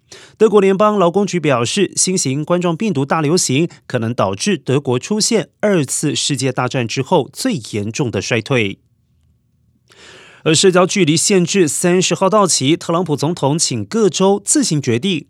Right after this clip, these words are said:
是否要延长。联邦政府颁布的保持社交距离限令今天到期。总统特朗普二十九号表示，这一项措施届满之后，联邦将不再延续，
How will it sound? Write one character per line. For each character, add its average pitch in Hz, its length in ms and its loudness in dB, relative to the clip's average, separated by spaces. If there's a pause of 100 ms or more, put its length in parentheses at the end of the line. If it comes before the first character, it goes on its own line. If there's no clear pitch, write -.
是 - 320 0
否 98 300 -6
要 120 200 -2
延 101 140 -2
长。 113 440 -4 (1040)
联 147 140 0
邦 180 120 2
政 185 200 2
府 139 160 -2
颁 165 220 0
布 180 160 0
的 143 160 -10
保 117 240 0
持 143 180 -6
社 170 220 -2
交 170 160 0
距 170 180 -2
离 131 160 0
限 165 400 0
令 202 260 0
今 127 180 -4
天 131 160 -6
到 160 160 2
期。 - 420 -2 (360)
总 208 120 2
统 202 80 0
特 196 100 2
朗 202 140 2
普 147 180 0
二 190 100 2
十 180 140 -2
九 131 220 -2
号 185 160 0
表 110 300 2
示， 175 240 0
这 156 180 -4
一 156 60 0
项 156 200 -2
措 170 220 -2
施 170 160 -2
届 202 180 0
满 113 200 -2
之 180 140 -2
后， 180 300 0
联 113 260 -2
邦 190 320 0
将 160 260 -2
不 135 120 -6
再 151 140 -2 (100)
延 104 160 -2
续， 190 300 -2